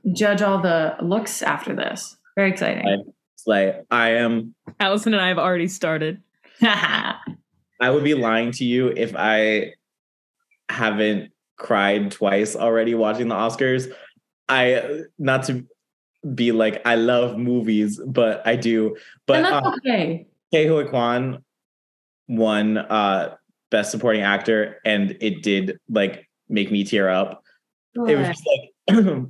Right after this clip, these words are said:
Speaker 2: <clears throat> it was, that was just a beautiful moment. Uh, big win. Um, and then, oh my God, I already forgot the name of the movie. It's doc-, it's a documentary,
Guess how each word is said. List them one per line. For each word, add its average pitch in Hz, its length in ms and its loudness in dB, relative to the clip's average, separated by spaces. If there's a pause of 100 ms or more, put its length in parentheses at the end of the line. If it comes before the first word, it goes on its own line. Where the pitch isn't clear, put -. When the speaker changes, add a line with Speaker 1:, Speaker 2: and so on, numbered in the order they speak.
(100)
Speaker 2:
<clears throat> - 120 -20
it 127 140 -2
was, 131 160 -2
that 127 120 2
was 123 200 -2
just 113 160 -6
a 107 40 0
beautiful 92 460 -4
moment. 90 400 -4 (380)
Uh, 95 220 -2
big 104 280 0
win. 95 380 0 (240)
Um, 104 320 0
and 117 240 0
then, 107 380 0 (440)
oh 127 140 0
my 123 140 0
God, 117 320 2
I 117 160 2
already 120 440 0 (1160)
forgot 113 720 0
the 135 120 2
name 143 520 0 (100)
of 151 480 -2
the 156 360 0 (280)
movie. 165 580 0
It's 156 400 -4 (200)
doc-, 156 420 0
it's 147 220 -4
a 147 60 -2
documentary, 143 1200 -2